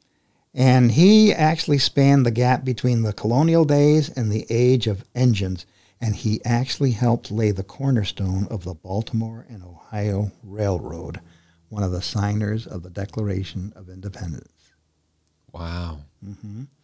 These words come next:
Speaker 1: So such were the men, the fifty-six, Gary, who signed to that important document and made the dream of the United States of America come true. And, uh, even though this is a, a very brief episode this evening,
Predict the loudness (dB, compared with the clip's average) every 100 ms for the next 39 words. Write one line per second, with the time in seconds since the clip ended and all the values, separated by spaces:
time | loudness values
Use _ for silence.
0 | _ _ _ _ _ _ 2 6 6 6
1 | 4 6 8 6 4 4 4 4 6 6
2 | 6 4 4 4 2 4 2 2 4 6
3 | 8 6 4 2 4 4 4 4 4 2
4 | 0 -4 -2 0 0 0 0 0 0 0
5 | -2 -2 -2 -2 0 0 2 4 4 2
6 | -2 -4 -2 -4 -2 -4 -2 -2 0 -2
7 | -4 -6 -8 -4 -2 0 0 0 -4 -20
8 | _ _ 0 4 4 4 0 -4 -6 -14
9 | -18 -20 _ -4 0 4 4 6 4 6
10 | 4 2 0 0 0 -2 -2 -6 -6 0
11 | 4 4 2 2 6 6 6 -4 -4 -2
12 | -2 0 0 2 0 0 0 0 -2